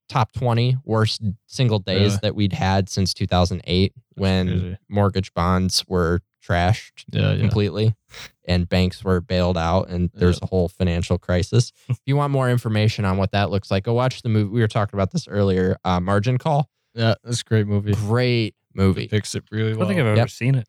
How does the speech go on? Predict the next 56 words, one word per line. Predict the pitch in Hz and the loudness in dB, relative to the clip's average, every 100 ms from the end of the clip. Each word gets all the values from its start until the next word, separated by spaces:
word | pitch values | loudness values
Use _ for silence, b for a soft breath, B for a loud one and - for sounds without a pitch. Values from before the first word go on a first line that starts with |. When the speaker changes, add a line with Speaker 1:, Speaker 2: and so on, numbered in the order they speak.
| _ | _
Speaker 1:
It's | _ | _
a | 147 | -2
great, | 107 113 107 | 0 0 0
go | 135 | 0
watch | 151 151 - | 0 0 0
it | |
on | 143 | 2
Speaker 2:
Oh. | |
Speaker 1:
Netflix | 120 117 107 98 - | 2 2 0 -2 -2
tonight. | 101 90 - | 0 0 -2
It's | - | -4
a | 123 | -2
great | 110 107 | 2 0
watch. | 90 76 - - b b b | 0 -4 -6 -10 b b b
If | 135 139 | -6 -2
you | 160 | 0
don't | 170 202 | 0 0
know | 202 180 | 0 2
Speaker 2:
Great | 175 | 2
Speaker 1:
anything | 170 - 170 | 2 2 2
Speaker 2:
actors, | 160 | 2
Speaker 1:
about | 135 135 | 0 2
Speaker 2:
too. | 117 | 2
Speaker 1:
the, | 110 110 - _ - | 2 0 -4 _ 0
yeah, | 160 | 0
Kevin | 113 202 214 | 0 -2 0
Speaker 2:
<laughs> | |
Speaker 1:
Spacey's | 190 151 165 156 170 165 | 0 2 0 2 2 2
in | 170 156 | 2 2
Speaker 2:
Yeah. | 160 147 156 135 B B B - | 2 2 0 -2 B B B -4
Speaker 1:
it. | 123 | 0
Um, | 127 123 123 123 120 120 120 117 117 _ _ - B B B B B - - | 2 2 2 2 2 2 2 2 -2 _ _ -20 B B B B B -20 -6
the | 135 | 0
one | 131 175 | 2 2
guy | 170 143 | 2 2
that | 135 120 | 2 0
kinda | 135 127 | 2 2
looks | 120 - | 2 0
like | 120 | -4
Jim | - 113 107 | -2 0 0
from | 117 107 | 0 0
The | |
Office, | 87 95 107 117 104 | 2 0 0 0 0
but | - 95 | 0 0
he's | 92 | 0
not, | 90 90 98 - | 0 2 0 0
is | 98 95 | -2 0
the | 101 | 0
main | 95 95 | 2 0
character. | - 98 98 113 104 107 - - | 0 0 0 0 0 0 -4 -2
Can't | 117 107 | -2 0
think | 101 | 0
of | 92 | 0
that | 92 95 | 2 2
actor's | 92 - 98 98 | 0 -2 -6 -2
name. | 98 95 98 | 0 2 0